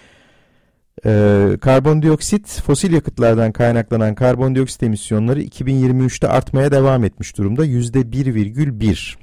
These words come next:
ve otuz yedi buçuk, e, milyar tona çıktı. Yani elli yedinin, e, elli yedi buçuğun otuz yedi buçuğu karbondioksit, geri kalan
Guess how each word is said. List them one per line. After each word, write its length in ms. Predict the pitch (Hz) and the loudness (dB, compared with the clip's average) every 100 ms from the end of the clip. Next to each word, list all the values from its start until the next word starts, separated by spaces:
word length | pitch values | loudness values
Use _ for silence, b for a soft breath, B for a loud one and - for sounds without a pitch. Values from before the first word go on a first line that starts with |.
| _ - 120 | _ -12 -2
ve 80 | 135 | 0
otuz 300 | 120 - 113 | -2 -4 -4
yedi 200 | 123 127 | -2 -2
buçuk, 480 | 110 - - - - | -6 -14 -20 -20 -8
e, 40 | 95 | -2
milyar 580 | 87 82 90 87 80 | 0 0 -2 -2 -2
tona 240 | 80 90 82 | -4 -6 -8
çıktı. 440 | - - - 175 - | -10 -16 -4 -2 0
Yani 240 | 101 92 | 0 0
elli 320 | 123 123 127 | 0 0 0
yedinin, 460 | 139 127 131 175 180 b b b b b b - | -2 -2 0 -2 -2 b b b b b b -2
e, 60 | 110 | 0
elli 440 | 104 104 120 120 | 2 0 -2 0
yedi 200 | 131 147 | -2 -2
buçuğun 320 | 117 - 156 | -6 -4 -2
otuz 300 | 127 - 131 | -2 -4 -2
yedi 220 | 135 143 | -2 -2
buçuğu 420 | 123 - - 165 - | -4 -6 -2 -2 0
karbondioksit, 920 | 135 113 110 107 104 98 - - - | 2 2 2 0 0 -2 -6 -10 -6
geri 220 | 123 120 | -4 -2
kalan 420 | - 107 127 143 | -2 0 0 -2